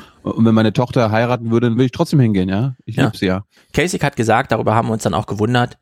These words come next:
Speaker 2: "Na, politisch finde ich das nicht okay, aber persönlich,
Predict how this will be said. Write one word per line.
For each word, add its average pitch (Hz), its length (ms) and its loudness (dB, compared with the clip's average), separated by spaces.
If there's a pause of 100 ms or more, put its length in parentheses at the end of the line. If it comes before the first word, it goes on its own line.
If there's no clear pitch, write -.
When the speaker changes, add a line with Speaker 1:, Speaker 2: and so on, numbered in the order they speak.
(280)
Speaker 2:
"Na, 110 120 0
politisch 135 600 -2
finde 135 180 0
ich - 60 -6
das - 140 -6
nicht 139 180 -2
okay, - 380 0
aber 104 220 -2
persönlich, 147 680 0